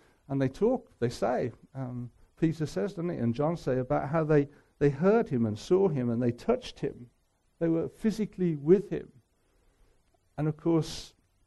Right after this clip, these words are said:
that's not us, is it? We don't see the Lord Jesus in the way that they did, physically, in person. And yet, all through history, uh, as well as today, there are people who've,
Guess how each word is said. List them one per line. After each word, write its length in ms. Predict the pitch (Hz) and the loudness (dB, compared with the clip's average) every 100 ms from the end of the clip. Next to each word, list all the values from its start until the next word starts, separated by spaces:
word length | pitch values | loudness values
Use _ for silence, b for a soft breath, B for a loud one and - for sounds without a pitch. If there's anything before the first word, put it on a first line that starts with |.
| - | -8
that's 220 | 165 - | -8 -2
not 140 | 175 | -2
us, 260 | 185 220 - | 0 -2 2
is 180 | 190 196 | 0 4
it? 220 | 131 - - | 2 0 -6
We 220 | 139 175 | 0 2
don't 260 | 180 175 - | 2 0 -6
see 380 | - - 208 | -4 2 4
the 140 | 208 170 | 4 4
Lord 260 | 147 123 | 4 2
Jesus 480 | 113 127 113 107 - | 0 0 0 -4 -8
in 80 | 127 | -6
the 80 | 127 | -4
way 220 | 131 131 | 0 0
that 180 | 123 127 - | 0 -6 -2
they 200 | 143 151 | 0 2
did, 240 | 143 107 - _ _ _ _ _ | 0 -6 -14 _ _ _ _ _
physically, 560 | - 151 151 - 110 104 | -2 -2 -2 -2 -2 -2
in 180 | 120 117 | -4 -6
person. 640 | 117 135 127 127 - 123 - _ _ _ _ _ _ _ _ _ _ _ _ | -6 -6 -6 -6 -16 -20 -20 _ _ _ _ _ _ _ _ _ _ _ _
And 140 | 156 170 | 0 4
yet, 140 | 180 | 6
all 200 | 180 220 | 6 4
through 440 | 240 - 202 180 - | 2 2 4 4 0
history, 720 | - 220 - - - - - 117 _ _ _ _ _ _ _ - | -2 -2 -2 -6 -6 -6 -8 -18 _ _ _ _ _ _ _ -14
uh, 200 | 135 139 - _ _ _ - | -10 -10 -14 _ _ _ -12
as 120 | 131 | -2
well 140 | 147 | 4
as 100 | 165 | 4
today, 520 | 160 170 151 131 117 120 | 2 0 4 4 4 0
there 100 | 156 | 0
are 80 | 151 | 0
people 480 | 151 226 226 - 190 | 0 2 2 4 4
who've, 260 | 175 175 | 4 4